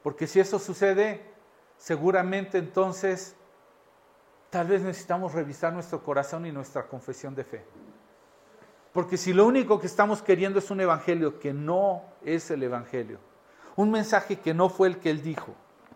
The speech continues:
que Él nos iba a rescatar para estar eternamente con nosotros. Si lo único que estamos pensando es,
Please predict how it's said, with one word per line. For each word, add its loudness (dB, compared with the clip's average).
que 4
Él 4
nos -2
iba 4
a 6
rescatar 0
para -4
estar -2
eternamente -4
con -10
nosotros. -10
Si -6
lo 2
único 0
que -14
estamos -4
pensando -4
es, -2